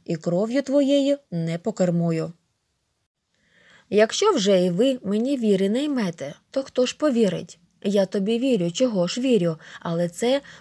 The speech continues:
протиприродно. Чи ти чув коли, щоб зайці вовків жерли, а вовки на луці паслися? Ну добре, ти жив сам, як палець, та й харчувався чим попало. Але чи можна бути певним, що ти колись не розсмакуєш м'яса?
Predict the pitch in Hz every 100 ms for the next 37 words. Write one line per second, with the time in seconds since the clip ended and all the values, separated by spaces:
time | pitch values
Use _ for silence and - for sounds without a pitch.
0 | - 185 180 185 214 - 285 277 202 156
1 | 147 139 _ - - - _ - 233 233
2 | 254 - 381 359 - 202 233 285 - 175
3 | - 180 170 180 233 240 180 - 180 262
4 | 294 - 202 180 185 165 170 - - 170
5 | 175 170 - 269 285 - 233 269 202 175
6 | 190 220 214 185 170 - - - _ -
7 | 240 320 240 240 220 220 - 170 160 262
8 | 277 185 208 240 _ - 185 220 - 180
9 | 175 175 - 269 339 269 - 170 160 190
10 | - 185 180 175 226 202 175 160 160 _
11 | - - - 180 175 175 175 - - -
12 | 208 214 277 277 247 208 175 220 196 190
13 | 214 214 262 214 180 - 175 202 202 220
14 | 214 226 - 220 269 254 247 262 269 269
15 | 277 277 240 190 180 180